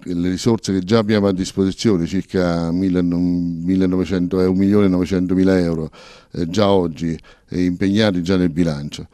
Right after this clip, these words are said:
eh, impe-, mettendo altre risorse per il prossimo, per il prossimo bilancio per il duemiladiciannove,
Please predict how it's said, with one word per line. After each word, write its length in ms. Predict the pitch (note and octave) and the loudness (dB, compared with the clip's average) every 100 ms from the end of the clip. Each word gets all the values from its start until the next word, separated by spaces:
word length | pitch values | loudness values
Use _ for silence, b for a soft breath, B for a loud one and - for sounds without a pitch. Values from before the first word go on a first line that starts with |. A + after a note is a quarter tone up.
| b b b | b b b
eh, 540 | - F#2 F2 E2+ D#2+ - | -4 -2 0 -2 -4 -8
impe-, 320 | - F#2+ A2+ | -6 -2 0
mettendo 720 | A2 A#2 A2 A2+ - B2 A2 | 2 2 4 2 4 2 4
altre 220 | G#2 - G2+ | 2 2 -2
risorse 400 | G#2 G2 - F2 | 2 2 0 -2
per 100 | F2+ | -2
il 80 | |
prossimo, 500 | - G2 E2+ F#2 F2 | 0 -2 -2 -2 0
per 140 | E2 F2+ | 0 -2
il 80 | E2+ | 0
prossimo 640 | G2+ F#2 - E2+ E2+ E2 | -2 -2 -2 -2 -2 -2
bilancio 520 | E2+ F#2 F2+ F2 F2 | 0 2 2 0 -2
per 120 | E2 | -2
il 60 | E2 | -2
duemiladiciannove, 920 | F2+ G2 G2 F#2+ A2+ G#2+ E2+ D#2+ | 0 2 2 2 2 2 0 -2